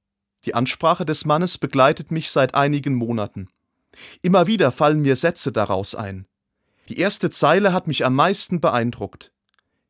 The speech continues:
„Ich gehe als zufriedener Mensch. Ich kann gehen, ohne das Gefühl zu haben, ich hätte irgendetwas verpasst.“ Ich frage mich deshalb seit einiger Zeit auch ganz bewusst,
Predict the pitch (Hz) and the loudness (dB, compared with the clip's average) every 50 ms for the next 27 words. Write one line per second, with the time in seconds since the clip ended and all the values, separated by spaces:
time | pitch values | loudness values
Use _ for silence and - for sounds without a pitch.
0 | _ _ - - - - - 135 143 160 185 190 202 196 - - 131 131 123 - | _ _ -12 -10 -10 -8 -6 -4 0 2 2 2 2 0 -2 -2 0 0 0 -2
1 | - - - 127 - - - 160 196 208 196 185 185 165 143 135 139 151 139 101 | -6 -4 -4 -6 -6 -6 -6 -4 -2 -2 0 0 0 2 2 2 2 0 -2 -2
2 | - - - - - _ _ _ _ _ - - - - 139 - - - 131 127 | -4 -6 -8 -10 -12 _ _ _ _ _ -20 -16 -8 -6 -6 -4 0 2 4 4
3 | 123 123 127 147 170 202 208 196 - - - 196 220 220 220 180 170 156 - - | 2 0 -2 -4 -2 -2 -2 -2 -2 0 2 4 4 4 2 2 0 0 -2 -2
4 | - 131 - - 190 208 208 208 - - 180 151 156 156 160 160 160 147 - 131 | -6 -6 -4 -2 -2 -2 -2 -4 -4 -2 -2 0 2 0 0 0 -2 -4 -6 -6
5 | - - 143 139 - - - - 180 190 185 190 175 - - 139 - - 139 131 | -6 -4 -6 -4 -6 -8 -6 -2 -2 -2 0 -2 -4 -4 -4 -6 -4 -4 -4 -4
6 | - - - 127 - - 127 117 - - - - _ _ _ _ _ _ _ _ | -4 -4 -6 -6 -6 -6 -8 -8 -8 -8 -12 -12 _ _ _ _ _ _ _ _
7 | _ _ _ _ _ _ _ _ _ _ _ _ _ _ _ _ _ _ _ - | _ _ _ _ _ _ _ _ _ _ _ _ _ _ _ _ _ _ _ -8
8 | - - - - 139 127 151 156 180 156 160 156 - - 143 147 - - 170 165 | -6 -6 -2 2 4 4 4 2 0 -2 -2 -4 0 2 2 2 2 2 0 0
9 | 180 175 - - - 143 131 - - 156 170 196 208 165 175 165 - - - 170 | 0 0 -2 0 2 2 2 2 2 0 2 2 0 0 0 -2 -2 -2 0 2
10 | 156 175 165 - 127 127 - - 165 160 190 185 - - - 190 147 123 139 - | 2 0 0 0 -2 -2 0 0 0 0 0 0 -6 -6 -6 -6 -6 -4 -6 -6
11 | - - - - _ | -6 -8 -10 -14 _